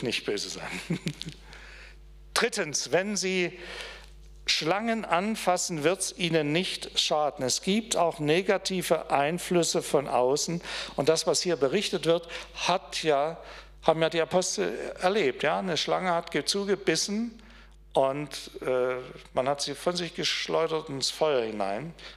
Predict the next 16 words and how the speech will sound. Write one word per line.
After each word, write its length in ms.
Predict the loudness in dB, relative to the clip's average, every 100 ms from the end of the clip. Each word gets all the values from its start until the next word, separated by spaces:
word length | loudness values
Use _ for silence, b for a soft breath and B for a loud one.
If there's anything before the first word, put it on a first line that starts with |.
| -4
Apostelgeschichte 760 | 0 2 0 -2 -2 -2 -4
achtundzwanzig, 1000 | -2 -4 -4 -4 0 -2 -2 -4 -4 -6 B B
drei 220 | 0 0
bis 160 | 2 2
sechs 300 | 2 0 -2
lesen 320 | 0 -2 -2
wir 120 | -2
das. 340 | -2 -2 -4 -6 B B B B -20 -20 -20 -16 -14 B B B
Es 140 | -4 -2
gibt 220 | -2 0
Dinge, 240 | 0 0
die 180 | -2 0
uns 200 | 0 -2
von 180 | -2 -2
außen 400 | 2 2 0 -2
angreifen. 720 | -2 -2 -2 -2 -2 -4 -10